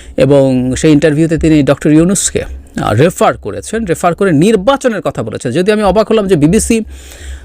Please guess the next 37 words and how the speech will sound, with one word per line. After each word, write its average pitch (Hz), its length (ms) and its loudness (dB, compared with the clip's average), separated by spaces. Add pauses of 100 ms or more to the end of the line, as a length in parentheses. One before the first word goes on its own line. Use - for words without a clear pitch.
বাংলার 175 560 2
উপস্থাপকে 180 640 -4 (460)
ডক্টর - 220 0
ইউনূসকে 175 300 4
রেফার 165 280 0
করে 196 180 -2
বি-, 135 160 2 (100)
নির্বাচনের 233 580 2
কথাটা 180 440 -6
না 143 160 0
তুলে 139 300 -2
rather 123 280 2
তার 135 240 -2
অন্যান্য 202 380 2
বক্তব্য 143 540 0
নিয়ে 123 160 2
তার 117 140 2
মতামত 117 480 2
জানতে 123 340 0
চান 233 240 2 (580)
এবং 202 240 4
দেখলাম 214 420 -2
যে 196 100 -4
সেটা 185 300 -2
নিয়েও 180 240 4
তিনি 135 640 2
বিরক্ত 160 360 0
হচ্ছেন। 113 480 -10 (200)
আহ, 107 200 -4
তাকে 135 240 -2
যখন 127 200 0
জিজ্ঞেস 113 280 0
করা 208 180 2
হয়েছিল 202 280 0
তখন 196 220 0
উনি 185 140 2
বলেন, 175 360 0